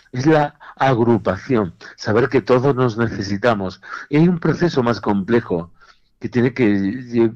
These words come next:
que llegar dentro de un tiempo, y es también incluso el individualismo dentro de este tipo de, de, de, de respeto y de comprensión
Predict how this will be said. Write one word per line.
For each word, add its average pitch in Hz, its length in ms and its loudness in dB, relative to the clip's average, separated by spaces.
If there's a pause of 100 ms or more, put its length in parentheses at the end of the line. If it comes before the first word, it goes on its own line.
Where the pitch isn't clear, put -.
que 127 160 -2
llegar 139 500 -2
dentro 110 480 -2
de 98 80 -12
un 95 80 -16
tiempo, 113 640 0 (460)
y 117 120 -2
es 101 120 -4
también 110 340 -2
incluso 95 800 0 (580)
el 110 220 0
individualismo 98 1120 0 (260)
dentro 101 420 -2
de 98 80 0
este - 220 -4
tipo 92 280 -4
de, 85 340 -4 (360)
de, 95 260 0
de, 90 220 -2
de - 180 -12
respeto 98 520 -2
y 98 80 -4
de 98 120 -6
comprensión 95 840 -4